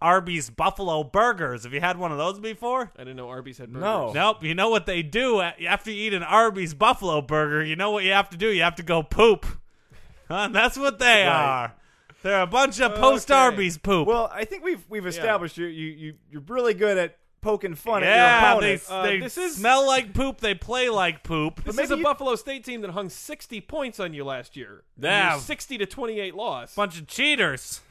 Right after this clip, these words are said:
Speaker 3: <laughs>
Speaker 1: Bunch of poop cheaters.
Speaker 3: Can you tell us how maybe you'll be improving your team?
Speaker 2: Yeah, do you have any plans?
Speaker 1: Oh, I got plans.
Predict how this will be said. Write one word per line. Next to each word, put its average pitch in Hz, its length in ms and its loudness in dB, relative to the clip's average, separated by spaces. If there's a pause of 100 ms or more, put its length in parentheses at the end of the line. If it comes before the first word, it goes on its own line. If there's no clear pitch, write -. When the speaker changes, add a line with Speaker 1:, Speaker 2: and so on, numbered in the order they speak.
(100)
Speaker 3:
<laughs> - 240 -18
Speaker 1:
Bunch 208 220 0
of 156 160 -8
poop 214 360 -6
cheaters. 165 600 -2
Speaker 3:
Can 254 140 -10
you 247 80 -12
tell 370 240 -8
us 370 120 -8
how 226 160 -6
maybe 190 320 -6
you'll 180 460 -2
be 170 220 -6
improving 165 640 -10
your 135 100 -12
team? 170 220 -12
Speaker 2:
Yeah, 196 240 -4
do 165 80 -8
you 180 60 -6
have 202 100 -6
any 208 100 -8
plans? 202 800 -12 (260)
Speaker 1:
Oh, 170 200 4
I 151 160 4
got 156 340 0
plans. 139 720 -6